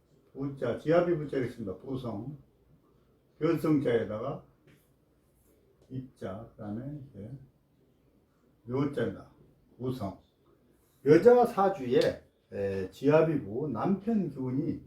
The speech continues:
묘지에 들어가면은, 에, 이별을 하거나 사별을 한다. 이렇게 엄청난 얘기를, 음, 들으신 분이, 예, 저에게, 예, 문의가 있어서,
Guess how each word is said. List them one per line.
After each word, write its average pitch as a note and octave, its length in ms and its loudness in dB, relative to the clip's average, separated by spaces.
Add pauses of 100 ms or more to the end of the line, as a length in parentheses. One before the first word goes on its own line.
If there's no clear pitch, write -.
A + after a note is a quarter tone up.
묘지에 G#3 540 4
들어가면은, B2+ 760 -4 (480)
에, F#2+ 240 -4
이별을 F#3+ 480 6
하거나 D3 260 2
사별을 C4 400 2
한다. F3+ 240 2 (320)
이렇게 B2 560 -2
엄청난 C3+ 560 2
얘기를, C#3 500 4 (520)
음, F2+ 760 -4 (440)
들으신 F3+ 420 6
분이, C#3 360 4 (300)
예, G#2 160 -6
저에게, C3+ 680 0 (440)
예, F#2 360 -2
문의가 C#3+ 320 4
있어서, A2+ 640 0